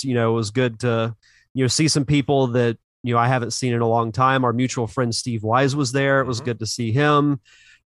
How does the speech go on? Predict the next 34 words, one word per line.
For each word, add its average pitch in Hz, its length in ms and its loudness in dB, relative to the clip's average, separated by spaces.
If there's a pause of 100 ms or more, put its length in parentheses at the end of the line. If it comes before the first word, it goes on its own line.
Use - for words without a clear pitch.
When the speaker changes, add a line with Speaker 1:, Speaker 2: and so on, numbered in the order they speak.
Speaker 1:
Uh, 107 200 -6
got 120 220 -2
to 123 60 -2
see 135 220 0
Zach 113 340 0
Dykes 139 480 0
that, 120 280 0 (100)
you 135 100 -2
know, 123 80 2
I 123 120 4
hosted 123 360 0
the 113 80 -4
Nerd 117 280 0
Cave 127 260 0
with 123 340 0
for, 120 480 0 (140)
for 131 120 0
many 135 240 2
years. 127 440 2
Hadn't 127 220 0
seen 117 260 -2
him 123 360 2
in 107 320 -2 (600)
probably, 123 220 2
like, 110 180 -2 (120)
two, 131 640 2 (260)
two 135 160 -2
years, 170 560 -2 (260)
something 139 240 -4
like 147 220 -4
that. 156 220 -2
Speaker 2:
Mm-hmm. 120 460 -14
Speaker 1:
Ma-, 131 60 -2 (100)
I 151 40 2